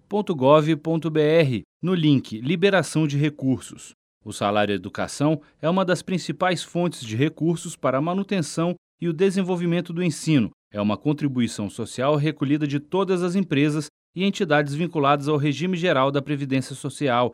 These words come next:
a partir de uma alíquota de dois e meio por cento sobre a folha de pagamento.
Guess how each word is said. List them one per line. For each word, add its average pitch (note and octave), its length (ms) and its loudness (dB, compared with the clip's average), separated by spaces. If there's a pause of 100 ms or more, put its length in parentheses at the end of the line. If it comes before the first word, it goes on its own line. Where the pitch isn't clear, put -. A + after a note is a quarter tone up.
(140)
a A#2 100 -2
partir A2 380 -4
de G#2+ 100 -4
uma A#2+ 160 2
alíquota D3 500 -2
de C3+ 120 -4
dois F3 320 0
e F#3+ 60 0
meio A2 200 2
por D3+ 220 -8
cento C#3+ 360 -2 (240)
sobre G#3+ 280 2
a F#3+ 40 0
folha A#2 300 -2
de A2 80 -8
pagamento. B2 640 0